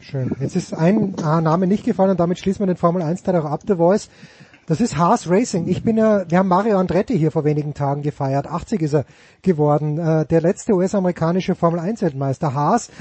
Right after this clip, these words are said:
ein U-S-amerikanisches Team, das aber nichts gewinnt. Wie, wie ist die Zukunft? Wie sieht die Zukunft von Haas aus, The Voice?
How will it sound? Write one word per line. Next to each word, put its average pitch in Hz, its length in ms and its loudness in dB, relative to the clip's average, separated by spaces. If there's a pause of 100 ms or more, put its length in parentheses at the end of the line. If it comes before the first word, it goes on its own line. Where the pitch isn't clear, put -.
ein 196 140 0
U-S-amerikanisches 185 960 0
Team, 214 300 0 (260)
das 208 180 2
aber 202 160 4
nichts 196 220 -2
gewinnt. 190 520 0 (140)
Wie, 190 300 -2
wie 220 160 4
ist - 120 0
die 208 60 0
Zukunft? 180 480 -2
Wie 180 60 0
sieht 196 180 0
die 220 80 0
Zukunft 233 340 -2
von 143 160 -2
Haas 131 240 0
aus, 139 220 -4
The 143 80 -2
Voice? 127 320 -6